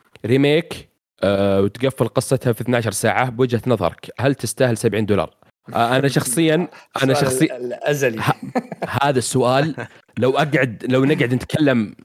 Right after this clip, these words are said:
Speaker 1: اللعبة تستحق سبعين دولار، أتوقع خمس ساعات كذا مينيمم،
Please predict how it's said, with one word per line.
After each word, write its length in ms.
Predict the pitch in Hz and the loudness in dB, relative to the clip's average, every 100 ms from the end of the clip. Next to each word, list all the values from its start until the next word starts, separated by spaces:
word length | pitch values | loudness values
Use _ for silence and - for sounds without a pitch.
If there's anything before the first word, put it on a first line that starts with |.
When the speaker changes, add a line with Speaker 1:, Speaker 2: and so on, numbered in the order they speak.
| _ - | _ -2
Speaker 1:
اللعبة 400 | 113 123 135 120 | 0 2 2 0
تستحق 320 | - 143 147 | -2 -6 -4
سبعين 280 | 127 120 120 | -4 -4 0
دولار، 260 | 127 139 | 2 2
أتوقع 440 | 127 135 - 113 98 - | 0 -6 -2 -2 -2 -8
خمس 360 | - 131 107 | -2 -2 0
ساعات 380 | 110 90 95 - - _ _ | 0 2 0 -4 -20 _ _
كذا 400 | - 95 90 - - | -4 -2 -2 -8 -14
مينيمم، 520 | - 107 120 87 78 | -4 2 4 2 -2